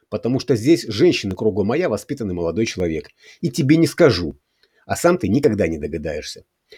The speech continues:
Впрочем, может быть, и догадаешься, потому что глаза у тебя умные.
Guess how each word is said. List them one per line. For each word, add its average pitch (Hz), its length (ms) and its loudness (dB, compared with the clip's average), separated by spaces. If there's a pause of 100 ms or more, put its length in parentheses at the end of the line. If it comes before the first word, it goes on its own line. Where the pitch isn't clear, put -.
(120)
Впрочем, 208 400 4
может 147 240 4
быть, 147 160 -4
и - 40 0
догадаешься, 104 600 2
потому - 280 -6
что 98 120 -2
глаза 120 320 4
у 175 60 4
тебя 117 240 0
умные. 95 440 -2